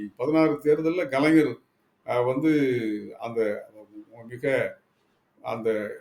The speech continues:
அஹ், அதிர்ச்சிகரமான ஒரு தோல்வியை பத்தி கேட்கும்போது, அஹ், கம்யூனிஸ்டுகளுக்கு இல்லாத ஒரு சட்டசபை, அஹ், அஹ், சட்டசபையா போச்சு. திமுகவுடைய தோல்வியை அவ-, அவர் கலைஞர் வந்து பெரிதாக எடுத்துக்கொள்ளவில்லை.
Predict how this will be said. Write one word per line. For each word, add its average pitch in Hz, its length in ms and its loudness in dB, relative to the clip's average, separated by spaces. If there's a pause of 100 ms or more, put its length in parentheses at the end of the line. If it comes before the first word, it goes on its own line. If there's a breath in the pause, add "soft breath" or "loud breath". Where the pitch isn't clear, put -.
அஹ், 98 260 -10
அதிர்ச்சிகரமான 151 720 4
ஒரு 131 140 -4
தோல்வியை 143 300 0
பத்தி 131 220 -6
கேட்கும்போது, 135 580 -4 (960)
அஹ், 104 200 -14
கம்யூனிஸ்டுகளுக்கு 165 880 -2 (340)
இல்லாத 143 480 4
ஒரு 113 240 -4
சட்டசபை, 117 600 -4 (1120)
அஹ், 107 260 -4 (280)
அஹ், 110 240 2
சட்டசபையா 135 520 2
போச்சு. 104 300 -6
திமுகவுடைய 165 760 6
தோல்வியை 143 600 2
அவ-, 120 240 0
அவர் 113 320 0
கலைஞர் 127 320 -2
வந்து 127 240 -6
பெரிதாக 120 320 -2
எடுத்துக்கொள்ளவில்லை. 113 720 -8